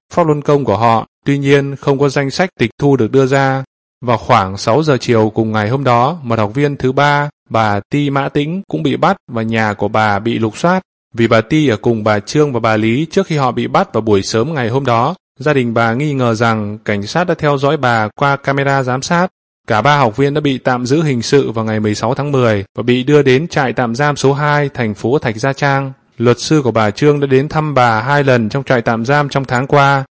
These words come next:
Người phụ nữ sáu mươi tư tuổi này đang bị huyết áp cao nghiêm trọng, đe dọa tính mạng. Bệnh này của bà vẫn không thuyên giảm dù được điều trị y tế.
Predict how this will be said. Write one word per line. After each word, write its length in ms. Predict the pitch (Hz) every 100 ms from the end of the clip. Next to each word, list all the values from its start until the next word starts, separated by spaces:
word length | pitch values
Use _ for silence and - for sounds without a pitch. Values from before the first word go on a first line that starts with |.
| _ -
Người 120 | 120
phụ 180 | - 127
nữ 240 | 131 165
sáu 180 | - 131
mươi 100 | 156
tư 200 | 160 156
tuổi 240 | 127 101
này 240 | 101 107 113
đang 140 | 139
bị 180 | 139 131
huyết 200 | 135 180
áp 120 | 185 -
cao 220 | 147 143
nghiêm 220 | 143 147
trọng, 360 | 131 143 - 135
đe 160 | 139 131
dọa 260 | 135 120
tính 220 | - 123
mạng. 240 | 151 135 127 _ -
Bệnh 200 | 131 135
này 160 | 127 113
của 100 | 110
bà 260 | 117 110
vẫn 180 | 113 165
không 240 | 175 156
thuyên 220 | 151 156 131
giảm 380 | 123 98 95
dù 160 | 104 117
được 140 | 113
điều 180 | 117 113
trị 180 | - 123
y 180 | 135 147
tế. 360 | 127 123 151